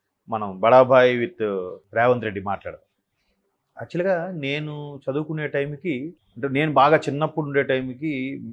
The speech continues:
నాలుగే మెట్రోపాలిటన్ సిటీస్ అనేవారు. అందరికీ తెలిసిందే, ఢిల్లీ, ముంబై, కలకత్తా, ఆ తర్వాత మద్రాస్, అదే చెన్నై.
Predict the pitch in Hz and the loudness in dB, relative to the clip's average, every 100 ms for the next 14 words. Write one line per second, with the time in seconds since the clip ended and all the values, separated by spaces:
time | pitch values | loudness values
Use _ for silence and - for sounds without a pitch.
0 | - 117 123 143 160 180 165 147 143 120 | -16 -2 4 4 4 2 2 0 -2 -4
1 | 127 151 139 127 110 104 117 113 98 92 | 2 4 4 2 -6 -10 -10 -10 -10 -12
2 | 82 _ _ _ _ _ _ _ - 135 | -12 _ _ _ _ _ _ _ -6 -4
3 | 143 156 131 117 107 92 90 113 117 135 | 0 0 0 -4 -8 -12 -12 -8 -6 -4
4 | 196 - _ _ _ _ _ 110 110 117 | -6 -10 _ _ _ _ _ -14 -8 4
5 | 143 170 - _ - 104 110 101 143 - | 4 4 -4 _ -4 -2 -2 -4 -6 -8
6 | _ - - 123 120 113 117 190 131 110 | _ -20 -4 0 2 0 0 -4 -4 -4
7 | 110 107 98 135 110 - - 113 | 0 0 0 -4 -8 -6 -2 -2